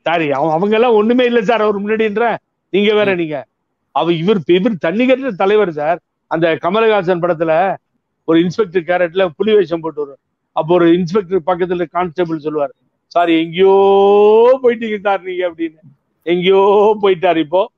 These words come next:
Speaker 1: எங்கேயோ போப் போறாரு இப்போ.
Speaker 2: சரி, ஏ, சில ஊழல் குற்றச்சாட்டு பட்டியலெல்லாம் எடுக்குறீங்க நீங்க, வெளியிடுற நீங்க, ஒரு பத்திரிகையாளர் சந்திப்பு கு-, வைக்க போறேன்னு சொன்னீங்க,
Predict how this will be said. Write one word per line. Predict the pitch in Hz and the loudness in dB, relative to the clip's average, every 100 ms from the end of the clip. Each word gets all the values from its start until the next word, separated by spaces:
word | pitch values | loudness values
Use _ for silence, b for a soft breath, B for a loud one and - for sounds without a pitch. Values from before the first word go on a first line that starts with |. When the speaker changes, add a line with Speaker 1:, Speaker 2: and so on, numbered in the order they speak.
| _ _ | _ _
Speaker 1:
எங்கேயோ | 165 175 180 190 190 202 208 | -2 0 2 4 4 2 0
போப் | 185 170 170 | -2 0 0
போறாரு | 165 151 | 0 -2
இப்போ. | 143 - - _ _ _ _ _ | -4 -10 -16 _ _ _ _ _
Speaker 2:
சரி, | - 127 - _ - | -10 -10 -10 _ -16
ஏ, | 190 196 | -12 -10
சில | - 202 220 214 | -6 -2 -2 -2
ஊழல் | 240 311 302 | -2 0 0
குற்றச்சாட்டு | 233 220 226 226 202 | -2 -4 -2 0 -2
பட்டியலெல்லாம் | 202 175 233 220 208 214 | -2 -4 -4 -4 -2 -2
எடுக்குறீங்க | 185 185 190 185 175 | -2 -4 -4 -4 -4
நீங்க, | 165 156 | -4 -6
வெளியிடுற | 160 170 202 180 165 | -4 -2 -2 -4 -6
நீங்க, | 156 143 156 156 - - | -6 -6 -8 -10 -16 -14
ஒரு | 143 | -6
பத்திரிகையாளர் | 160 202 214 214 202 | -6 -4 -4 -2 -2
சந்திப்பு | 180 175 160 | -6 -8 -6
கு-, | 165 156 143 135 127 | -2 0 0 -2 -4
வைக்க | 135 139 185 | -6 -4 -4
போறேன்னு | 165 147 156 | -4 -4 -6
சொன்னீங்க, | 139 127 139 143 | -8 -6 -6 -8